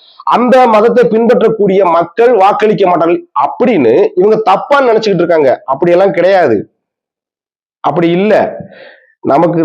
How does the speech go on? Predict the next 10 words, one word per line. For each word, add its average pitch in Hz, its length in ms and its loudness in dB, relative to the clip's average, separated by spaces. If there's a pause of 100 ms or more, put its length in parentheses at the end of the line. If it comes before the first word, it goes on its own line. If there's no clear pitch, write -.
(120)
தேர்தல்கள், 220 560 2
இப்போ 170 340 -2
நடந்து 214 340 2 (160)
முடிஞ்ச 185 240 0 (160)
தேர்தல்கள் 180 440 2
நமக்கு 156 240 -2
உணர்த்தக்கூடிய 156 480 0
செய்தி 151 380 0
என்ன? 127 120 0 (540)
வளர்ச்சிக்கு 175 680 0